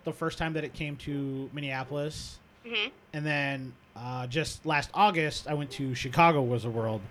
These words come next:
Speaker 1: Uh, me and my now fiance went there. Um,
Speaker 2: Did you love it?
Speaker 1: Oh, it was,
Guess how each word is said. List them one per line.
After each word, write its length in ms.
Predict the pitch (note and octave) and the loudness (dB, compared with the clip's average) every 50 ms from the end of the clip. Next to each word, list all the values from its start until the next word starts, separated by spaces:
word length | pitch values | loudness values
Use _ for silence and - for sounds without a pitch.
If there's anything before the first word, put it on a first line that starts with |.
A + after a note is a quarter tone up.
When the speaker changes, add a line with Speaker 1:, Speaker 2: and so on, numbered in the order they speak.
| - - - - - - | -14 -18 -20 -20 -10 -2
Speaker 1:
Uh, 280 | A#2+ B2 B2 A#2+ A#2 A2+ | 2 4 4 6 4 4
me 140 | A#2 C#3 C3+ C3+ | 4 4 2 4
and 80 | B2+ | 2
my 200 | A#2+ A#2+ A#2+ A2+ | 2 2 2 2
now 200 | A2+ A#2+ A#2 A#2+ | 4 4 4 4
fiance 680 | A#2 - B2+ C3 C3+ C3+ B2 - B2+ A2 G#2 G2+ G2 F2 - | 4 2 2 2 4 2 2 2 0 2 2 0 0 -2 -4
went 180 | - A2+ G#2+ A2 | -4 -4 -2 0
there. 320 | G#2+ G2+ G2+ F#2+ G2 G2 - - - - - - - - - - | 2 2 2 2 0 -2 -4 -10 -14 -16 -16 -16 -16 -12 -6 -2
Um, 140 | - - | 6 12
Speaker 2:
Did 140 | G#3 B3+ A#3+ | 12 12 12
you 80 | B3+ B3+ | 12 12
love 180 | G#3 F3 F3 A3 | 12 12 12 12
it? 140 | B3 C#4+ - - - - - - | 12 12 12 8 -14 -8 2 6
Speaker 1:
Oh, 220 | G3+ G3+ G3+ F#3 | 8 10 10 10
it 100 | F3 G3+ | 10 8
was, 440 | G#3 A#3 A#3 A3+ G#3 F3+ - - | 10 10 10 10 10 8 4 0